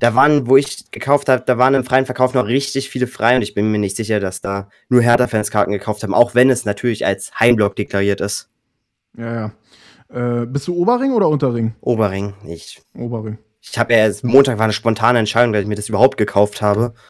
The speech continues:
Speaker 1: und von daher konnte ich da den letzten Rest mir abgreifen.
Speaker 2: Wie würdest du denn aufstellen? Ich hab heute meine Aufstellung abgegeben. Ich hab, äh, vier, äh, zwei,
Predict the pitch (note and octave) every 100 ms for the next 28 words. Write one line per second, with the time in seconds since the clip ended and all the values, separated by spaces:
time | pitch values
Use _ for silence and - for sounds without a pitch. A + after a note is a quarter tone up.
0 | _ _ - F#2 F#2+ - - _ _ _
1 | G#2 G2+ A2+ A2 G#2 - C3+ A#2 A#2 A#2+
2 | A2+ G2 A2 A2 - - G2+ A#2 - -
3 | G2+ F2 - F2 F#2+ A2+ G#2+ - _ _
4 | _ _ _ _ _ _ _ _ _ -
5 | - D3+ F3+ A#3 - A#3 G3+ G3 - C#3+
6 | C3+ E3 G3 G3+ F#3+ F3 D#3+ - F#3+ F3+
7 | D#3+ F#3 G#3 F3 F#3+ E3+ D#3+ F3+ E3+ -
8 | D#3+ D#3 D#3 - - - G3+ G3+ G3+ G3
9 | _ _ _ _ _ _ _ _ - D3+
10 | D#3 D3+ D#3 D3+ D3 - - B2+ C3+ E3
11 | F3+ F#3 F3+